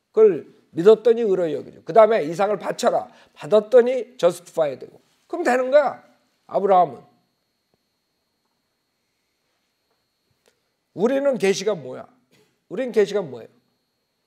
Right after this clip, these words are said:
예수님이 하나님이신데 십자가에서 우리 죄를 다 짓고, 지시고 십자가에서 피 흘려 죽으셨다. 삼 일 만에 부활했다. 얘네들은 그만 믿기만 해라. 행함 없이 믿어라. 또, 또 행함 있이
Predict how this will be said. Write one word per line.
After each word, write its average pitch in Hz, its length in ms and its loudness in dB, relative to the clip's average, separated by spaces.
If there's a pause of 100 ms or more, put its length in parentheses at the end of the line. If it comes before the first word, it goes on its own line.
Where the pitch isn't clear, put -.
예수님이 254 480 2
하나님이신데 220 800 0
십자가에서 202 720 -2
우리 175 220 -4
죄를 175 320 -6
다 175 460 -2
짓고, 190 460 -12 (460)
지시고 170 760 4
십자가에서 190 720 -6 (180)
피 - 120 -6
흘려 185 160 -4
죽으셨다. 156 520 -10
삼 190 160 -12
일 196 80 -10
만에 165 200 -8
부활했다. - 400 -4
얘네들은 202 680 -2
그만 180 320 -2
믿기만 226 440 -4
해라. 139 240 -12 (480)
행함 277 320 2
없이 196 400 0
믿어라. 175 400 -2 (420)
또, 269 180 -2
또 320 120 6
행함 247 380 0
있이 208 240 -4